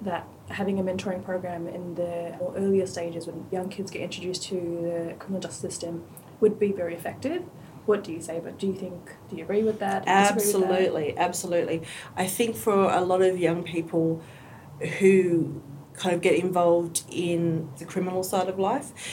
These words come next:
Speaker 2: they're not striking out on their own deciding, "Oh, I'm going to do this bad thing." It's the environment they're brought up in. They don't have necessarily the role models that could help, I guess, talk through some other choices with them, which is really sad.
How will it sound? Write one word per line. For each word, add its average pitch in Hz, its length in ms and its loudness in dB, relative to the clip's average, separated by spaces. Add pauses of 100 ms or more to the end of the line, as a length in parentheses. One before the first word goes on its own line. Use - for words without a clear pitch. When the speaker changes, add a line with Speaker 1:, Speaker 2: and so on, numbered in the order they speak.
(180)
Speaker 2:
they're 202 140 8
not 226 160 8
striking 190 520 4
out 156 120 4
on - 40 -2
their 170 160 2
own 170 200 4
deciding, 190 420 0
"Oh, 359 220 4
I'm 170 100 2
going 160 220 0
to 160 100 -4
do 165 140 2
this 165 160 -6
bad 156 380 -2
thing." 165 380 0 (380)
It's 180 220 2
the 180 140 -2
environment 160 500 0
they're 165 80 0
brought 160 220 0
up 160 200 -4
in. 160 200 -2
They 156 160 0
don't 175 240 0
have 165 540 -2 (420)
necessarily 185 720 4
the 170 100 2
role 170 260 4
models 170 640 -2 (180)
that - 300 2
could 165 160 -2
help, 170 400 0 (600)
I 180 60 -4
guess, 185 180 2
talk 196 260 2
through 190 200 2
some 170 260 2
other 170 240 2
choices 165 500 0
with 160 220 -6
them, - 340 -6
which - 200 -4
is 190 140 0
really 185 200 0
sad. 196 420 0